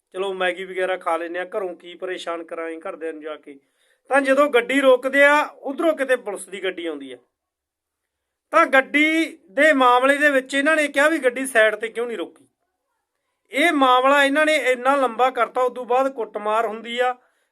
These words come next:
ਕਰਨਲ ਨੂੰ ਬਾਲਾਂ ਤੋਂ ਫੜ ਕੇ ਘੜੀਸਿਆ ਜਾਂਦਾ, ਜਿਹਨੂੰ ਆਪਾਂ ਦਸਤਾਰ ਕਹਿੰਦੇ ਆ, ਪੱਗ ਲਾਹ ਦਿੱਤੀ ਜਾਂਦੀ ਆ ਤੇ ਕੇਸਾਂ ਤੋਂ ਫੜ ਕੇ ਘੜੀਸਿਆ ਜਾਂਦਾ। ਇਹਦੇ 'ਚ ਗੁੰਡਾਗਰਦੀ ਨਜ਼ਰ ਆਈ ਆ ਸਾਫ਼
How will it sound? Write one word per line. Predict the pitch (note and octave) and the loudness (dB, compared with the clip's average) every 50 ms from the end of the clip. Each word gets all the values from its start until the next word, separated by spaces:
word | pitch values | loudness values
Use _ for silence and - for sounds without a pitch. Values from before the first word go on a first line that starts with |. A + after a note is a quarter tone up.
| _ _ - | _ _ 0
ਕਰਨਲ | A#3 A#3+ A3+ A#3 B3 B3 B3+ B3 | 2 2 2 2 2 2 2 2
ਨੂੰ | B3 B3+ B3+ B3 E3+ | 0 -2 -2 -4 -2
ਬਾਲਾਂ | G3 G3 G3 G3+ G#3+ A3+ B3 | -2 0 0 2 2 0 0
ਤੋਂ | - B3+ A3 | 0 -2 -2
ਫੜ | G#3 A3+ B3 | -2 -4 -6
ਕੇ | A#3+ C4 B3+ | -4 -8 -8
ਘੜੀਸਿਆ | C4 C4 B3 A#3+ G3+ F#3 - G#3+ A3 A3+ | -8 -8 -10 -10 -10 -8 -4 -2 -2 -2
ਜਾਂਦਾ, | A#3 A#3 B3+ C4 | 0 -2 -2 -4
ਜਿਹਨੂੰ | B3+ - A3 C4 C#4+ C#4+ C4+ | -6 -6 -8 -6 -2 -2 -2
ਆਪਾਂ | B3 A#3+ B3 A#3 A#3 | -2 -2 -4 -6 -6
ਦਸਤਾਰ | A#3 A3 F#3 - - G3+ G3+ G#3 G#3+ G#3+ | -6 -8 -10 -6 -4 0 0 0 0 -2
ਕਹਿੰਦੇ | G#3 A#3+ B3 C4 | -4 -4 -2 -2
ਆ, | C#4 C4+ | -2 -4
ਪੱਗ | C4+ - A#3+ A3+ G#3+ F#3+ F#3+ A#3+ A#3+ A3+ A#3 - _ _ _ _ _ _ - | -4 -2 -2 -2 -2 -2 -4 -4 -4 -4 -6 -12 _ _ _ _ _ _ 0
ਲਾਹ | G3 A#3+ C#4 D4 | 4 4 4 4
ਦਿੱਤੀ | B3+ B3+ B3 - - G#3 | 2 0 -6 -8 -12 -10
ਜਾਂਦੀ | F3+ F#3+ F3+ E3+ E3 F3+ F#3+ G#3 | -6 -4 -4 -4 -6 -8 -6 -4
ਆ | G#3+ G#3+ G#3+ | -2 -2 -4
ਤੇ | G#3+ G#3+ A3 G#3 G#3+ G#3 | -4 -4 -4 -4 -4 -4
ਕੇਸਾਂ | G#3 _ A3 A3 A3+ A3+ - - A#3 A#3+ A#3+ | -6 _ -4 -4 -4 -4 -6 -4 -2 0 0
ਤੋਂ | A#3+ A#3+ A3+ A3 | 0 -2 -6 -6
ਫੜ | F#3 G#3 A3 | -6 -8 -8
ਕੇ | G#3+ B3 A3+ | -6 -8 -10
ਘੜੀਸਿਆ | A3+ A#3 F#3+ F3+ D#3+ - F3 E3+ | -10 -10 -14 -14 -12 -8 -8 -6
ਜਾਂਦਾ। | E3 D#3+ D#3 D3+ D#3 D3+ - _ _ _ _ _ _ - | -6 -6 -8 -8 -10 -10 -12 _ _ _ _ _ _ -8
ਇਹਦੇ | B3 C#4 D#4 D#4+ | -4 -2 -2 -2
'ਚ | C#4 D#4 | -4 -4
ਗੁੰਡਾਗਰਦੀ | G3 G#3+ G#3 G3+ G#3 G#3 G3 G#3 G#3 G3 F#3+ G#3 G#3 | -6 -6 0 2 2 4 4 2 0 -2 -4 -8 -6
ਨਜ਼ਰ | G3 F#3+ F3+ F3+ F#3 | -6 -4 -4 -4 -4
ਆਈ | F#3 F#3 F#3+ | -4 -4 -4
ਆ | G#3 F#3 | -6 -8
ਸਾਫ਼ | - - G3 F3+ E3 D3 - | -6 -2 0 0 0 0 -4